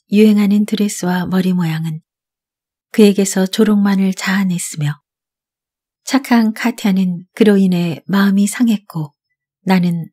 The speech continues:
당혹스러웠다. 그가 나를 마음에 두고 있다고 제멋대로 결론을 내려버린 카티아는 마음에 드는 여자가 자신의 장점들을 드러내 보이는 걸 어떻게 좋아하지 않을 수 있는지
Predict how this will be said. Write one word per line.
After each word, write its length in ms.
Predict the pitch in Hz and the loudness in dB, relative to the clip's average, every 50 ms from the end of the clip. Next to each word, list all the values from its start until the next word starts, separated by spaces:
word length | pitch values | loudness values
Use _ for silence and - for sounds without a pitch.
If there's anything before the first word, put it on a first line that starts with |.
| _ _ - | _ _ -10
당혹스러웠다. 880 | - - 202 202 202 196 - - 185 175 170 156 143 _ - - 147 143 _ _ _ _ _ _ _ _ _ _ _ _ _ _ _ _ _ _ _ _ _ _ _ _ _ _ _ _ _ _ _ _ _ _ _ _ - | -4 -2 0 0 -2 -2 -6 -10 -8 -8 -8 -8 -10 _ -12 -14 -14 -14 _ _ _ _ _ _ _ _ _ _ _ _ _ _ _ _ _ _ _ _ _ _ _ _ _ _ _ _ _ _ _ _ _ _ _ _ -6
그가 300 | - - 220 220 226 214 208 | -2 0 2 4 4 4 4
나를 340 | 202 196 190 190 196 190 | 2 0 0 0 -2 -2
마음에 420 | 185 - 196 196 190 180 185 190 185 | -2 -2 0 0 0 0 0 -2 -2
두고 220 | - - - 170 | -4 -6 -6 -6
있다고 540 | 165 165 - - 160 160 160 165 160 160 - _ _ _ - | -6 -6 -6 -8 -8 -8 -8 -10 -10 -12 -12 _ _ _ -6
제멋대로 540 | - - 208 202 208 196 - 202 196 196 196 | -2 0 2 2 2 0 -2 -2 -2 -2 -4
결론을 480 | - - 202 196 196 196 190 196 190 | -4 -2 -2 -2 0 0 0 0 0
내려버린 580 | 185 185 185 185 185 180 - 170 - 165 165 170 | 0 -2 -2 -2 -4 -4 -6 -6 -6 -6 -8 -8
카티아는 560 | - - - 180 - - 180 165 165 190 196 - _ _ _ _ _ _ _ _ _ _ - | -8 -8 -8 -8 -8 -6 -6 -4 -4 -4 -6 -8 _ _ _ _ _ _ _ _ _ _ -2
마음에 320 | - 202 202 202 214 214 | 2 2 4 4 4 2
드는 280 | 214 - 208 208 202 196 | 0 0 0 2 2 2
여자가 520 | 190 185 - 175 170 - 175 165 165 165 _ _ _ _ _ _ _ - | 0 -2 -4 -6 -6 -6 -6 -6 -6 -8 _ _ _ _ _ _ _ -8
자신의 420 | - 196 190 - - 214 214 208 | -6 -4 -4 -2 0 0 0 0
장점들을 680 | - - 208 208 208 - 220 202 196 - - 202 196 | 0 0 -2 -2 0 0 0 0 0 0 -2 -2 -2
드러내 360 | 196 - 220 208 208 202 202 196 | -2 -2 -2 0 0 0 0 -2
보이는 300 | 196 190 180 165 160 160 | -2 -4 -4 -4 -4 -6
걸 260 | 160 156 160 156 151 _ _ _ _ _ _ _ _ _ - | -6 -6 -8 -8 -10 _ _ _ _ _ _ _ _ _ -6
어떻게 440 | - 180 - - 196 - - 208 196 | -6 -6 -4 -6 -10 -6 -2 -2 -2
좋아하지 540 | 196 - - 208 208 208 202 196 196 - | -2 -2 -2 0 0 0 -2 -2 -4 -4
않을 200 | 190 180 180 185 | -2 -2 -2 -2
수 160 | 190 - - 175 | -4 -4 -4 -6
있는지 540 | 160 156 151 147 143 - 160 160 156 - | -4 -4 -4 -6 -6 -8 -10 -12 -12 -14